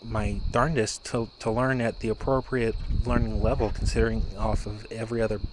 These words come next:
on and off of every other boat that's ever landed at Fort Trumbull submarine dock. And somehow I'd get there, and it'd be remedial studies. And next thing you know, I have long hair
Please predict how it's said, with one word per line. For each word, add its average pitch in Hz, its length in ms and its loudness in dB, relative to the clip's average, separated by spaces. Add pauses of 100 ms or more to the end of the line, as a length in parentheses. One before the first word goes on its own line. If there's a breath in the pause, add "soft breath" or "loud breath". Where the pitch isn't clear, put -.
on 113 240 2
and 110 100 0
off 110 240 0
of 107 80 -4
every 110 240 -2
other 104 160 2
boat 110 280 0
that's - 160 -8
ever 107 140 -2
landed 104 280 -4
at 101 120 -8
Fort - 280 -8
Trumbull 120 280 -4
submarine 107 540 -4
dock. 95 400 -6 (1080 loud breath)
And 120 320 2
somehow 156 500 2
I'd 113 200 0
get 143 240 0
there, 117 260 4
and 120 220 0
it'd 107 120 -4
be 120 120 -2
remedial 123 480 0
studies. 127 480 -2
And 113 80 0
next - 260 -2
thing 165 140 0
you 160 80 8
know, 117 320 4
I 117 100 4
have 113 320 2
long 117 300 0
hair 117 480 2